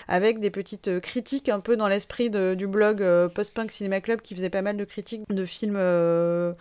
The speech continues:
de, indiens dans les années, euh, deux mille dix. Et, euh, voilà, donc pour l'instant, ça existe à l'état de, de, de maquette Neocities,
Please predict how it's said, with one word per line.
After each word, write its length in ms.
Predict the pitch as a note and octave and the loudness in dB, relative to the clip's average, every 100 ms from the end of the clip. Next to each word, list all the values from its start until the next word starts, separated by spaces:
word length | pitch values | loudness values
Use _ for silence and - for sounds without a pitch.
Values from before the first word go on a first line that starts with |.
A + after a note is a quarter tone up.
| - - - | -16 -20 -2
de, 240 | F#3 F3 E3+ | 2 4 4
indiens 480 | G#3 G#3+ A3 A3 | 4 4 4 4
dans 120 | F#3 F#3 | 2 0
les 160 | F#3 | 0
années, 260 | F#3 F#3 F#3+ | 0 0 0
euh, 120 | F3+ | 0
deux 120 | E3+ | -2
mille 400 | F3+ F#3 F#3 E3+ | -4 -4 -4 -4
dix. 380 | D#3+ A3 C#4 - - | -6 -10 -12 -14 -4
Et, 380 | G3+ A3 A3+ A#3 | 0 2 4 6
euh, 300 | G3+ F#3+ F#3+ | 8 8 6
voilà, 240 | A3 F3+ | 6 6
donc 140 | E3 F#3 | 4 0
pour 140 | D4 | 4
l'instant, 380 | D4+ D4+ - D#4 | 6 6 4 0
ça 160 | D4+ B3 | 4 0
existe 360 | A#3+ C4 - | 2 -4 0
à 380 | A3+ G#3 G#3 G3+ | 4 6 6 4
l'état 380 | G#3+ A3+ A#3+ A#3 | 2 2 2 2
de, 960 | G#3 F#3+ F#3 F3 F3 E3+ F3 E3+ E3+ F3+ | 2 0 0 0 0 0 -2 -2 -4 -6
de, 280 | F#3+ F#3 F3+ | -8 -6 -4
de 100 | F3 | -4
maquette 500 | G3+ C4 D4+ D4+ - | 0 0 2 -2 0
Neocities, 840 | B3+ B3+ - C4 - C4 A#3+ F#3+ | 2 2 -2 -8 -6 -4 -4 -4